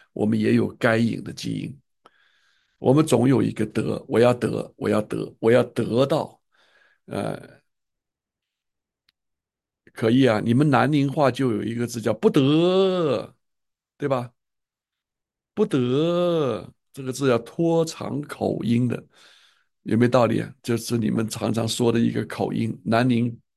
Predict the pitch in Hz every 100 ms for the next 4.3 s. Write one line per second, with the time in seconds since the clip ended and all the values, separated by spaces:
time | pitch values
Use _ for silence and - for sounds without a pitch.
0 | _ _ _ - _ _ - 110 117 117
1 | 123 117 113 113 - - 101 - 110 202
2 | 151 123 131 151 170 180 180 156 123 104
3 | - - - _ _ _ _ _ _ -
4 | 50 50 -